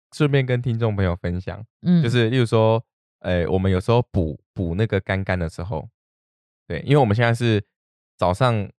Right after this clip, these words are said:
Speaker 1: 早上干干，晚上做鲜食嘛。
Speaker 2: 嗯。
Speaker 1: 那我们，呃，干干也是会有吃完的一天，然后我们就会买一大包，然后来，来补充。
Speaker 2: 新的粮食。
Speaker 1: 嗯。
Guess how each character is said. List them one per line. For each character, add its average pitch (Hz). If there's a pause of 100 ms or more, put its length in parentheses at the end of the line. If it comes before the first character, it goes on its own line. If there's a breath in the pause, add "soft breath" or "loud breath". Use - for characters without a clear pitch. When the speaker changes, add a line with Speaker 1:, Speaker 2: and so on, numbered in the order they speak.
(140)
Speaker 1:
早 90
上 120
干 107
干， 107
晚 85
上 98
做 95
鲜 90
食 -
嘛。 - (120)
Speaker 2:
嗯。 185
Speaker 1:
那 113
我 98
们， 90 (420)
呃， 87
干 117
干 123
也 90
是 104
会 110
有 87
吃 -
完 92
的 82
一 87
天， 82
然 95
后 104
我 101
们 87
就 104
会 101
买 85 (400)
一 98
大 101
包， 87 (220)
然 87
后 92
来， 82
来 85
补 -
充。 -
Speaker 2:
新 190
的 175
粮 151
食。 110
Speaker 1:
嗯。 113